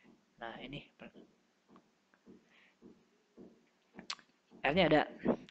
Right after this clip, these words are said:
X L-nya gimana? X L-nya kita cari dulu. X L itu rumusnya adalah omega dikali L. Omeganya berapa di sini?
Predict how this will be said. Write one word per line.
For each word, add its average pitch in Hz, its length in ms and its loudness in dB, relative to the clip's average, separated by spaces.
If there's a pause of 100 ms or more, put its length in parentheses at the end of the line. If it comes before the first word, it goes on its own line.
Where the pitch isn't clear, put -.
X - 240 0
L-nya 180 160 4
gimana? 185 380 4
X 147 180 -4
L-nya 170 240 0
kita 165 160 -2
cari 165 220 0
dulu. 190 180 2 (1080)
X - 420 -2
L 147 320 -2
itu 127 300 -4
rumusnya 127 500 -4
adalah 160 380 2 (100)
omega 135 640 -2
dikali 120 640 -4 (640)
L. 104 240 -4 (1600)
Omeganya 160 400 4
berapa 214 300 10
di 185 80 6
sini? 208 140 8